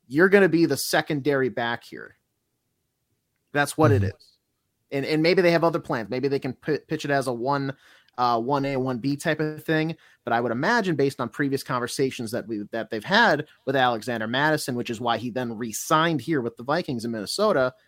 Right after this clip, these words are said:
Speaker 1: he's not gonna settle for a one A, one B type of thing. He wants to be the premier back. So you're gonna s-, sell to either Mike Davis or Kareem Hunt or whoever the other running back is.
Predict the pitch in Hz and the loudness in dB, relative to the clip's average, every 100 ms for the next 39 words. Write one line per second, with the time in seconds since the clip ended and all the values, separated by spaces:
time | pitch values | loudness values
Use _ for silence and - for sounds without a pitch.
0 | _ _ _ - 294 330 233 214 - 156 | _ _ _ -6 -4 0 2 2 0 -2
1 | 185 180 - 269 226 - 160 147 147 156 | 0 0 0 0 0 0 2 2 2 2
2 | 147 139 139 127 175 247 - 131 - 110 | 2 0 0 -2 -6 -6 -4 -4 -6 -12
3 | 98 - 156 180 175 170 - 147 175 160 | -12 -6 -4 0 0 -2 -6 -4 0 0
4 | 151 - 143 156 147 165 147 - _ _ | -2 -2 -2 -2 0 0 0 -4 _ _
5 | _ _ - - 151 139 131 143 165 - | _ _ -12 2 2 4 0 0 -2 -2
6 | 160 117 - 143 147 147 143 139 127 120 | -2 -4 -2 0 0 -2 -4 -4 -2 -2
7 | 139 - 143 135 - 120 139 131 123 135 | -2 0 0 0 -6 -8 -4 -2 -2 -2
8 | 127 107 117 135 143 131 135 135 131 135 | -4 -4 0 0 0 0 0 0 -2 0
9 | 131 131 135 165 131 117 | 0 0 0 0 0 -4